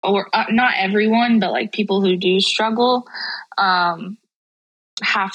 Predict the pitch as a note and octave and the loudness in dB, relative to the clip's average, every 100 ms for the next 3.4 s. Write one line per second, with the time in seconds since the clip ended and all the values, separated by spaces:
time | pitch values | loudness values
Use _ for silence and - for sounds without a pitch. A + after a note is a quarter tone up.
0 | - - A3 F#3+ F#3 - G3 F#3+ G3 G3 | -6 -2 0 -2 -4 -4 -2 0 0 0
1 | F#3 F3+ E3 F3 F3+ F3+ E3+ E3+ F#3+ _ | -2 -2 0 0 0 0 -2 -4 -12 _
2 | _ _ _ _ _ _ _ _ - G3+ | _ _ _ _ _ _ _ _ -2 0
3 | - - - | 0 -2 -6